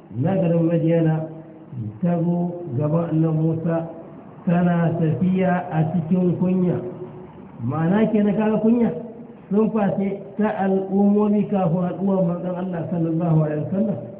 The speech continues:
Mace bai kamata ta siffata da siffa ta rashin kunya ba, da tambada duka bai kamata ba, siffan mace ke siffa ta kunya. Ummul-, <clears throat> ɗaya daga cikin sabon manzon Allah sallallahu alaihi wasallam,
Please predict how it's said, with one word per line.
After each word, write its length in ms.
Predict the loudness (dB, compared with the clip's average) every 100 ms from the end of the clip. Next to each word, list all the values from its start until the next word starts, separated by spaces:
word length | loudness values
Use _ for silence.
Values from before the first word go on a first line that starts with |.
| -18 -20 -20 -10
Mace 320 | -4 -2 0
bai 180 | 0 0
kamata 480 | 2 2 2 2 0 -4 -10 -16 -10
ta 120 | -4
siffata 400 | -2 -2 0 0
da 100 | 0 0
siffa 280 | -2 0 0
ta 100 | 0
rashin 260 | 0 0 0
kunya 380 | 0 0 2 2
ba, 280 | 2 0 -4 -14 -16 -18 -10
da 180 | -4 -2
tambada 800 | 0 0 2 2 2 0 -2 -6 -12 -16 -6
duka 320 | -2 0 2
bai 120 | 0
kamata 460 | 0 0 0 0 0
ba, 180 | -2 -2 -6 -12 -18 -20 -6
siffan 420 | -2 0 2 2
mace 280 | 2 0 -2 -2
ke 220 | -4 -2 -2
siffa 340 | -2 -2 -4
ta 120 | -4
kunya. 320 | -2 0 0 -2 -6 -14 -18 -20 -20 -20 -20 -20 -4
Ummul-, 500 | 2 4 4 2 -2 0 2 2
<clears throat> 360 | -2 -8 -10 0
ɗaya 180 | 2
daga 160 | 4 2
cikin 220 | 2 2 2
sabon 380 | 2 2 2
manzon 240 | 2 2 0
Allah 260 | 0 -2 -2
sallallahu 480 | -2 0 0 2 2
alaihi 220 | 2 -2
wasallam, 320 | -2 -2 -2